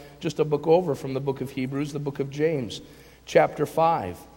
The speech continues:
verses, uh, seven through eleven tells us. In James chapter five, verses seven through eleven, this is what James says to us.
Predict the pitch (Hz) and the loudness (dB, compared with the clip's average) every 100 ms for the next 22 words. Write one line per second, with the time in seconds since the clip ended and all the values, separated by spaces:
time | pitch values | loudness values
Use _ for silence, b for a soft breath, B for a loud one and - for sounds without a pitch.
0 | b b b b b b _ - 151 151 | b b b b b b _ 0 0 2
1 | 147 143 139 143 131 135 - 160 160 156 | 0 0 2 4 4 4 4 4 4 -2
2 | - 156 147 156 156 139 139 110 110 98 | 0 2 4 2 2 -2 -2 -2 -4 -8
3 | 95 - - - _ _ _ _ _ _ | -8 -12 -16 -20 _ _ _ _ _ _
4 | _ _ _ _ b b b b b _ | _ _ _ _ b b b b b _
5 | 160 151 185 185 - 170 170 165 185 175 | -2 4 6 6 4 4 4 6 8 10
6 | 160 147 156 - 185 180 185 180 185 175 | 8 2 -2 4 6 6 4 0 2 4
7 | 170 170 147 139 139 165 156 160 156 151 | 6 4 2 0 -2 -4 2 2 2 2
8 | 143 151 - 190 165 - 143 117 120 - | 2 0 2 2 2 -2 -2 -2 -4 -8